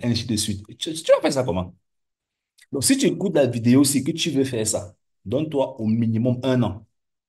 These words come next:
Et pour que ça marche, il te faut un coach ou un mentor à tes côtés. Toi seul, il faut oublier, ça ne va pas marcher. Cinquante mille euros, c'est beaucoup d'argent, hein. On est en train de parler de cinquante mille euros en un mois, deux mois, trois mois. On ne parle pas de,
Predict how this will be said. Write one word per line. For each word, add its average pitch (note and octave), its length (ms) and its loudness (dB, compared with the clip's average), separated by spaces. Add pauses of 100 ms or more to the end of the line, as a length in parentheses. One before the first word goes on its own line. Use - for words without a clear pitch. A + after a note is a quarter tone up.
(960)
Et C3+ 100 2
pour C3 160 -6
que G#3 80 2
ça C3+ 180 6
marche, A#2+ 580 0 (600)
il D3+ 100 -6
te B2+ 100 0
faut - 260 -4
un C3+ 80 -2
coach - 640 -4 (300)
ou B2 100 2
un B2+ 40 4
mentor G#2+ 480 2
à A2 60 -2
tes F#2+ 140 -6
côtés. F#2 460 -8
Toi D#3+ 160 4
seul, A2 360 2 (100)
il - 80 -4
faut B2 160 0
oublier, G2+ 320 4
ça A2 120 -4
ne A#2+ 40 -4
va A#2+ 60 -6
pas A2+ 60 -2
marcher. F2+ 380 -6 (720)
Cinquante D#3 320 0
mille E3 100 6
euros, B2+ 140 4
c'est A#2+ 120 -2
beaucoup G2 220 -2
d'argent, F2+ 260 0
hein. - 180 -10 (360)
On G3+ 40 -2
est F3 40 2
en C3+ 60 0
train C3+ 100 0
de A#2+ 60 4
parler G#2+ 180 6
de G#2+ 60 4
cinquante G#2 380 0
mille F#2+ 160 0
euros E2 360 -8
en G2+ 160 -4
un A2+ 100 0
mois, A2+ 160 2
deux F#2+ 140 0
mois, F#2+ 140 2
trois F2 220 -8
mois. E2+ 280 -12
On B2+ 80 -8
ne A#2+ 80 0
parle A#2 340 4
pas G#2+ 140 6
de, F2 540 -4